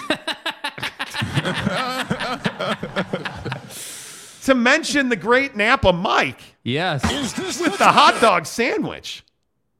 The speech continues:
Speaker 1: is, is crazy to me.
Speaker 2: Yeah, dude.
Speaker 1: And the,
Speaker 2: Yeah.
Speaker 1: the, uh, you know.
Speaker 2: Fat Jesus is the guy who lingers. He waits. He
Speaker 1: He
Speaker 2: surveys
Speaker 1: waits.
Speaker 2: the landscape.
Speaker 1: He
Speaker 2: He's
Speaker 1: waits.
Speaker 2: like, "Okay, we, you know, Salas in the shower. I'm gonna have to trump that.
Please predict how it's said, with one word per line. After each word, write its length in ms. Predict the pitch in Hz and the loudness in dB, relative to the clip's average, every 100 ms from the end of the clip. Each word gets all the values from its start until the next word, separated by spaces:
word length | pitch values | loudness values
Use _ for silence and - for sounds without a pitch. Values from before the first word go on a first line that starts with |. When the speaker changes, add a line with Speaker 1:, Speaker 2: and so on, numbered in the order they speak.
| _ - | _ -4
Speaker 1:
is, 480 | 226 214 190 - - | 2 2 2 -4 -6
is 220 | 208 202 - | -2 -2 -2
crazy 560 | - 233 285 208 185 | 2 2 4 2 0
to 80 | 131 | -2
me. 260 | 101 - - _ | -6 -10 -20 _
Speaker 2:
Yeah, 200 | - 185 | -4 -2
dude. 340 | 190 170 220 - _ - | 0 2 0 -2 _ -2
Speaker 1:
And 220 | 208 208 | 0 2
the, 60 | 214 | 4
Speaker 2:
Yeah. 180 | - 156 | 2 0
Speaker 1:
the, 540 | 165 208 202 190 180 147 _ _ _ _ _ - | -2 -2 -2 -4 -6 -12 _ _ _ _ _ 2
uh, 180 | 151 123 | 2 2
you 260 | 165 165 143 | -4 -2 -4
know. 300 | 82 62 - | -4 -10 -12
Speaker 2:
Fat 300 | - 262 247 | -4 -4 -2
Jesus 460 | 269 262 247 240 240 | -6 -6 -4 -6 -4
is 140 | 202 | -6
the 100 | 208 | -4
guy 220 | 190 180 | -4 -4
who 100 | 165 | -4
lingers. 600 | 156 143 143 117 87 - | -2 -2 -2 -6 -8 -12
He 100 | - | -8
waits. 680 | 110 110 104 71 - - - - | -6 -4 -6 -8 -16 -18 -18 -10
He 120 | 120 | -6
Speaker 1:
He 60 | |
Speaker 2:
surveys 260 | 139 143 143 151 147 | 0 2 2 0 -2
Speaker 1:
waits. 80 | 123 | -4
Speaker 2:
the 100 | 131 | -2
landscape. 720 | 127 127 123 110 - 95 76 | -2 0 -4 -6 -8 -8 -6
Speaker 1:
He 80 | - | -4
Speaker 2:
He's 80 | 165 | 0
Speaker 1:
waits. 300 | 180 170 120 | 2 2 0
Speaker 2:
like, 100 | 262 | -2
"Okay, 320 | - 196 196 190 - _ _ | 0 -2 -2 -6 -16 _ _
we, 140 | 185 190 | -2 -2
you 180 | 170 175 | -2 -4
know, 140 | 175 | -4
Salas 480 | - 180 165 170 - | -4 -4 -4 -4 -6
in 60 | 165 | -6
the 60 | |
shower. 540 | - 196 190 190 196 190 | -4 0 0 0 -2 -2
I'm 80 | |
gonna 100 | 147 | -4
have 80 | 147 | -6
to 60 | 147 | -8
trump 300 | - 156 147 | -8 -6 -4
that. 560 | 170 175 170 165 147 | -4 -2 0 -2 -4